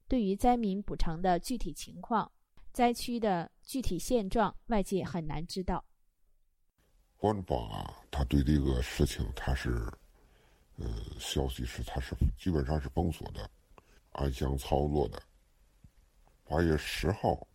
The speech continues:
Speaker 2: 左右的时候，啊，沧州，对沧州的某一个县，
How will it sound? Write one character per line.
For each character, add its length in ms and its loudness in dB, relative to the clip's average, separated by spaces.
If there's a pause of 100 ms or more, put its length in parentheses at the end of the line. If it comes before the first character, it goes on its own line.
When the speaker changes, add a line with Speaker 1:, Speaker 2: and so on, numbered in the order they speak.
Speaker 2:
左 280 -4
右 140 2
的 120 -2
时 160 -8
候， 260 -10 (380)
啊， 80 -10
沧 320 0
州， 240 0
对 180 0
沧 320 0
州 120 2
的 120 2
某 200 -4
一 180 -8
个 100 -6
县， 200 -6